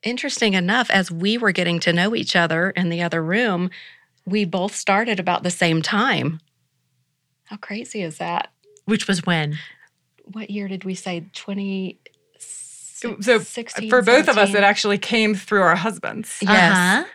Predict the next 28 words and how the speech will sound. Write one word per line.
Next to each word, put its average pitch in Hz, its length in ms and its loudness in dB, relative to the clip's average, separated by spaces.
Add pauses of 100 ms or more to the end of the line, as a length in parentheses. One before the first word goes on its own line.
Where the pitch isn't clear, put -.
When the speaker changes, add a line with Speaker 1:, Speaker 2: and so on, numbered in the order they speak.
Speaker 3:
So 170 560 0
my 196 140 -2
husband, 190 640 -2 (160)
Nathan, 226 400 2
who 190 400 0 (180)
I 175 60 -12
think - 180 -10
you 180 80 -4
heard 185 180 -4
from 180 360 -2 (100)
last 175 340 2
Speaker 1:
<laughs> 320 80 0
Speaker 3:
week, 302 260 -2 (560)
was, 196 360 0
um, 180 540 2 (420)
I 196 80 4
believe, 226 560 2
came 254 280 4
to 254 120 2
his, 240 120 4
his 214 200 0
first - 520 0 (360)
retreat 214 460 0
here 196 420 2
in 185 200 -2
Colorado 185 800 2
in 175 400 -2 (120)
twenty 190 720 -4